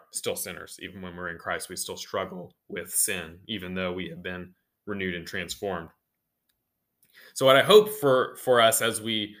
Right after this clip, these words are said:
study the life of David, and as we see this initially, that we would change our mind about what is important, what is valuable, to change our mind of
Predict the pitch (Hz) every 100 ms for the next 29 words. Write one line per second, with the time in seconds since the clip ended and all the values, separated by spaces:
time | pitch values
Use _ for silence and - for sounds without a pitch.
0 | _ - 143 143 123 117 107 107 117 98
1 | 95 92 95 95 98 101 - 131 127 117
2 | 110 107 104 - 98 92 101 98 110 117
3 | 113 117 113 - _ _ _ - 165 165
4 | 151 135 117 117 117 110 104 101 98 98
5 | 101 107 - - 101 98 95 - - _
6 | 107 95 110 90 92 104 101 104 95 90
7 | 95 101 95 92 87 _ _ 104 - 143
8 | 135 120 113 113 113 107 - 104 104 101
9 | 95